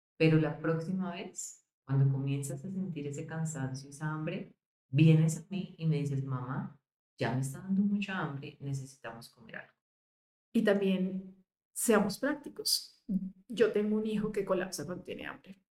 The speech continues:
Speaker 1: La mía
Speaker 2: Tengo
Speaker 1: también.
Speaker 2: que llevar comida permanentemente, tener disponible comida en la cartera, entre el carro. O sea, mi hijo colapsa y empieza a pelear por las razones más ilógicas y ya él sabe,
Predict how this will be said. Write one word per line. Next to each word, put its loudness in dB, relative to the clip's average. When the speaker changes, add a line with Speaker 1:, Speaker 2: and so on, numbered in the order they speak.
Speaker 1:
La -2
mía 0
Speaker 2:
Tengo 6
Speaker 1:
también. -2
Speaker 2:
que 6
llevar 4
comida 0
permanentemente, 0
tener 0
disponible 2
comida -2
en -4
la -2
cartera, 0
entre 0
el -8
carro. 0
O -4
sea, 4
mi 0
hijo -2
colapsa 2
y 0
empieza 0
a -4
pelear 0
por -6
las -2
razones 0
más -2
ilógicas 0
y -2
ya 6
él 0
sabe, -4